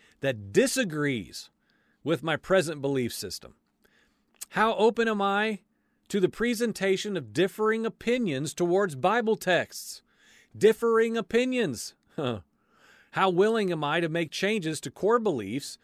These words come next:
that I've possessed since my childhood? Many people don't realize it, but people who are ninety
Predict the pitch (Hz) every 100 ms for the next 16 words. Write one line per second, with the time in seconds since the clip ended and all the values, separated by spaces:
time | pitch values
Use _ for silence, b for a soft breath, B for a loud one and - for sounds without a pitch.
0 | b b b 143 170 196 214 233 131 135
1 | 156 - 175 170 165 165 - 170 160 135
2 | 113 85 - _ b b b b 120 165
3 | 233 - 240 226 214 208 208 165 202 254
4 | 190 131 127 120 135 139 - 220 214 180
5 | 202 175 143 143 196 240 170 95 98 127